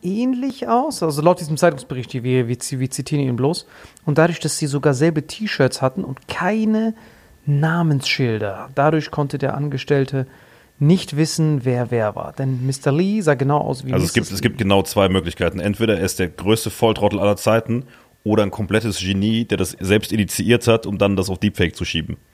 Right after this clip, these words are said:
Speaker 2: Das ist natürlich auch geil. <laughs> Dicker, wenn, wenn ich dieses Know-how hätte von ihm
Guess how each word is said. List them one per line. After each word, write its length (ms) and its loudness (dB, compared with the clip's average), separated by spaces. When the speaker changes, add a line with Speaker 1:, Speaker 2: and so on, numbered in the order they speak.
Speaker 2:
Das 160 -20
ist 60 -20
natürlich 220 0
auch 140 0
geil. 220 -8
<laughs> 720 -20
Dicker, 280 -4
wenn, 200 -4
wenn 100 -4
ich 120 -4
dieses 300 -2
Know-how 380 4
hätte 160 0
von 140 -2
ihm 280 0